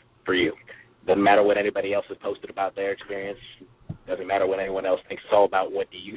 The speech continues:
think. Does the school fit you? Um, and I think that's really the best way to,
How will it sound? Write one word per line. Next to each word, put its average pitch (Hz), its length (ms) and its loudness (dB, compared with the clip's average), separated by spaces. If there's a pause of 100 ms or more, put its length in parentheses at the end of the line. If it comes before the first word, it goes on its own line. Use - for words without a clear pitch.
think. 90 240 -2 (180)
Does 95 140 2
the - 160 -4
school 101 260 2
fit - 180 2
you? 87 200 -2 (580)
Um, 71 440 -12 (680)
and 87 100 -6
I 87 60 2
think 90 200 -2
that's 92 160 0
really 95 180 4
the - 80 -4
best - 180 4
way 90 160 4
to, 87 140 0